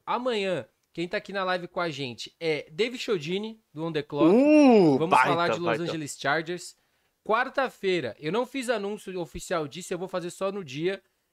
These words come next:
Speaker 1: é... mas quem tá na live vai saber antes. Quarta-feira, Paulo Mancha tá aqui na live. A gente vai falar sobre a história da N F L e a gente vai falar um pouco sobre como a história da N F L foi mudada pela pandemia.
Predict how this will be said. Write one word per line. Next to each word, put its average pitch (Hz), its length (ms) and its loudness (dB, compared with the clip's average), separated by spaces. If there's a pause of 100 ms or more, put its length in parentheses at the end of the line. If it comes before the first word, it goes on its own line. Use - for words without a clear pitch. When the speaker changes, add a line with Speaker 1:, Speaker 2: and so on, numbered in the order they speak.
Speaker 1:
é... 131 440 -6
mas 151 180 -4
quem 208 160 -4
tá 208 100 -4
na 185 100 -4
live 180 200 -4
vai 190 140 -4
saber 185 240 -8
antes. 139 180 -6
Quarta-feira, 190 560 -4
Paulo 254 400 -2
Mancha 214 400 -2
tá 175 100 -4
aqui 165 160 -8
na 151 120 -4
live. 143 420 -4 (540)
A 127 100 -6
gente 147 220 -8
vai 165 100 0
falar 165 240 -2
sobre 165 500 -6 (200)
a 135 320 -2
história 196 400 -4
da 208 80 -6
N 185 80 -4
F 151 200 -6
L 185 220 -2
e 165 60 0
a 151 40 -2
gente 170 160 -10
vai 180 100 -4
falar 175 220 -4
um 170 60 -4
pouco 175 260 -8
sobre 180 300 -10
como 254 640 -4
a 196 140 -2
história 220 320 -8
da 208 80 -4
N 202 80 -4
F 190 180 -6
L 190 80 -6
foi 196 160 -4
mudada 202 460 -4
pela 190 240 -6
pandemia. 165 580 -4